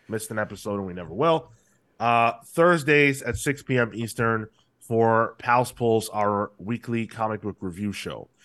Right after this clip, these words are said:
Our first book club of the year will be House and Powers of X, as voted by the Patreon members. Come listen for that on Tuesday, January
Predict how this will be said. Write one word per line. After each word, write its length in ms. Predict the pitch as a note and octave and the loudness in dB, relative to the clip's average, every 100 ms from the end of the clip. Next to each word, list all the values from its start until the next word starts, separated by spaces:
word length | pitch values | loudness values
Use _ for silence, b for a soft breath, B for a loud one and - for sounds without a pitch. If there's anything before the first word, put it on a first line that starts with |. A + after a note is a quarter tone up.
| b b | b b
Our 160 | A#2 A#2+ | 0 0
first 680 | - - E3+ F#3+ F#3+ - - _ _ | 0 2 6 6 2 -12 -18 _ _
book 300 | - G2 F3+ | -2 0 0
club 300 | - F3 D#3+ | 2 2 4
of 100 | D3+ | 2
the 100 | C3+ | 0
year 300 | C#3 D3+ D#3 | -2 4 4
will 160 | A2+ B2+ | 4 0
be 480 | A#2+ C#3+ C#3+ A2 - b _ | 2 2 2 0 -8 b _
House 280 | C3+ C#3 C3+ | 2 2 0
and 100 | C3 | -2
Powers 380 | C3+ B2+ A#2+ | 2 4 2
of 120 | G#2+ - | -2 -2
X, 300 | C#3 B2 - | 0 0 -2
as 260 | - B2+ B2 | 0 0 2
voted 280 | B2+ C3 G#2+ | 0 0 2
by 140 | A#2+ | 0
the 80 | G#2+ | 0
Patreon 540 | - B2+ A#2 C3 A#2 | -4 -4 -2 -2 -2
members. 460 | A2+ A#2 G#2 E2 - b b b _ | -2 -4 -4 -8 -16 b b b _
Come 240 | C#3+ C3+ | 0 2
listen 240 | C3 B2+ B2 | 2 0 -6
for 140 | B2 | -4
that 380 | A#2+ C3 A#2 - _ _ _ | 2 4 2 -2 _ _ _
on 460 | A#2+ A2 A2+ A2 G#2 - | 0 2 2 0 -8 -12
Tuesday, 720 | - E3 E3+ C3+ C#3+ C#3+ C#3 | -4 -2 -2 2 4 4 2
January 880 | G2+ B2 C3+ C#3 C3 B2 A#2+ A#2 | 0 -2 0 2 2 2 0 -2